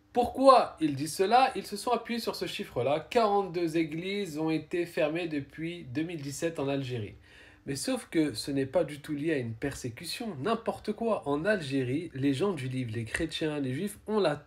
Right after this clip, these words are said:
totale liberté de culte. C'est-à-dire qu'ils peuvent avoir leur église, ils peuvent avoir leur synagogue et personne va leur reprocher quoi que ce soit. Bien au contraire, on les respecte, même si on n'est pas d'accord avec leurs croyances et qu'on leur souhaite de trouver ce qu'on considère comme étant la vérité,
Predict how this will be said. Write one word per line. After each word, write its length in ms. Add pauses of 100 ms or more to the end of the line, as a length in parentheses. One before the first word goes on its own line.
(120)
totale 580
liberté 720 (320)
de 160
culte. 400 (220)
C'est-à-dire 640
qu'ils 440
peuvent 240
avoir 340
leur 140
église, 420
ils 80
peuvent 220
avoir 300
leur 160
synagogue 720
et 80
personne 640 (280)
va 180
leur 220
reprocher 480
quoi 200
que 120
ce 60
soit. 140
Bien 180
au 80
contraire, 480
on 100
les 80
respecte, 420
même 200
si 80
on 40
n'est 140
pas 80
d'accord 240
avec 160
leurs 140
croyances 540
et 100
qu'on 180
leur 160
souhaite 580 (420)
de 140
trouver 440
ce 100
qu'on 160
considère 500
comme 140
étant 200
la 100
vérité, 520